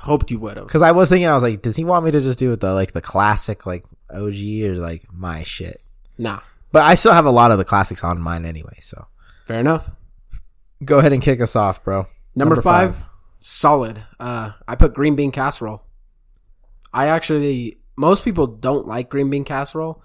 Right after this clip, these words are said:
Speaker 1: I actually, <laughs> I actually enjoy, enjoy it. I think it's creamy. I think it's got that crunch from the onions, and then, uh, I actually like green beans, so it's, it's right up there, up my alley.
Speaker 2: Yeah,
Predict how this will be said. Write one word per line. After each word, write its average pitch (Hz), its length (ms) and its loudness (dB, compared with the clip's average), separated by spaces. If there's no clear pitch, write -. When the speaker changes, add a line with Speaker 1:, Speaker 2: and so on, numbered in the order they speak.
Speaker 1:
I 175 160 2
actually, 170 640 4
<laughs> - 40 -6
I 139 180 2
actually 165 400 6
enjoy, 127 260 -6
enjoy 151 440 -2
it. 120 160 -6
I 143 160 -4
think 143 160 0
it's 135 140 0
creamy. 170 640 0
I 139 80 -10
think 131 160 -4
it's - 80 -6
got 131 160 -4
that 117 160 -6
crunch 143 300 -6
from 135 160 -4
the 120 120 -4
onions, 147 640 -2
and 120 260 -10
then, 117 280 -10
uh, 113 120 -12
I 135 160 -4
actually 131 260 -6
like 117 140 -8
green 110 200 -12
beans, 110 260 -12
so 120 300 -14
it's, - 140 -12
it's 139 240 -12
right 123 240 -8
up 113 200 -14
there, 117 260 -12
up 120 120 -14
my 113 140 -10
alley. 110 340 -14
Speaker 2:
Yeah, 90 340 -6